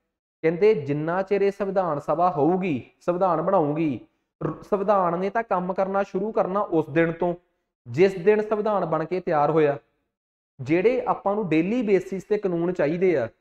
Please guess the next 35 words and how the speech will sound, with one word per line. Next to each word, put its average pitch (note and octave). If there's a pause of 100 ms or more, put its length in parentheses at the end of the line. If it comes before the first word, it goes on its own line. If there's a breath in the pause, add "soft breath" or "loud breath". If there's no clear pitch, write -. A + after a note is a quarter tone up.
(180)
ਕਿਉਂਕਿ D3+
ਉਦੋਂ D#3
ਦੁਨੀਆ, D#3+
ਜ਼ਿੰਦਗੀ D#3+
ਨੂੰ F#3+
ਜਾਂ G3
ਸ-, E3+
ਦੇਸ਼ D#3
ਨੂੰ F#3
ਚਲਾਉਣ F3
ਲਈ F#3+
regular E3 (260 soft breath)
normal E3
ਕਾਨੂੰਨ F#3
ਵੀ G3+
ਤਾਂ A3
ਚਾਹੀਦੇ G#3+
ਆ। G#3+ (480)
ਤਾਂ A#3 (240)
ਇਹ A3+
ਸੰਵਿਧਾਨ A3+
ਸਭਾ F#3+ (140)
ਪਾਰਲੀਮੈਂਟ A3
ਦੇ A3+
ਤੌਰ F#3
ਤੇ, F3+
ਇੱਕ F#3+
legislative G3+
assembly G#3
ਦੇ C4+
ਤੌਰ A3+
ਤੇ A3
ਵੀ G#3+
ਕੰਮ F#3
ਕਰੂਗੀ। E3+